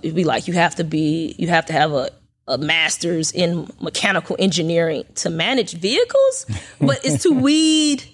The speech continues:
Speaker 2: Right.
Speaker 1: people out. Like,
Speaker 2: For sure.
Speaker 1: if I have a master's, I'm, I'm going to be an engineer.
Speaker 2: Right, right,
Speaker 1: <laughs>
Speaker 2: right, right, right.
Speaker 1: Not going to manage a fleet of vehicles.
Speaker 2: Exactly,
Speaker 1: <laughs>
Speaker 2: exactly.
Speaker 1: So he was like, "Yeah, just, just submit.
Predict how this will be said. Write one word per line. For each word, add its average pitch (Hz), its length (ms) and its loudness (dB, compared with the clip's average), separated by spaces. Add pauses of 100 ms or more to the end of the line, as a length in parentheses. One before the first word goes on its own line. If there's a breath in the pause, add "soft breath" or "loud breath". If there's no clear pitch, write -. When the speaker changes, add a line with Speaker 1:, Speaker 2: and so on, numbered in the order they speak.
(160)
Speaker 2:
Right. 95 380 -2
Speaker 1:
people 320 500 0
out. 196 360 0
Like, 170 180 0
Speaker 2:
For - 80 -4
sure. 202 80 0
Speaker 1:
if 226 60 2
I 254 60 -2
have 214 160 -2
a 175 60 -2
master's, 185 380 -4
I'm, 175 140 -6
I'm 214 160 -2
going 202 160 2
to 196 60 0
be 196 140 2
an - 80 0
engineer. 190 720 0
Speaker 2:
Right, 95 220 0 (220)
right, - 0 -
Speaker 1:
<laughs> - 280 0
Speaker 2:
right, - 0 -
right, - 340 0
right. - 400 -2
Speaker 1:
Not 277 240 2
going 262 220 2
to 294 140 0
manage 233 500 0
a 160 80 0
fleet 269 300 2
of 233 100 0
vehicles. 220 580 0
Speaker 2:
Exactly, 98 480 2
Speaker 1:
<laughs> - 460 -2
Speaker 2:
exactly. 87 720 -2
Speaker 1:
So 208 520 0
he 226 80 0
was 220 120 -2
like, 180 180 -2
"Yeah, 185 160 2
just, - 440 -4
just 202 300 -2
submit. 220 440 2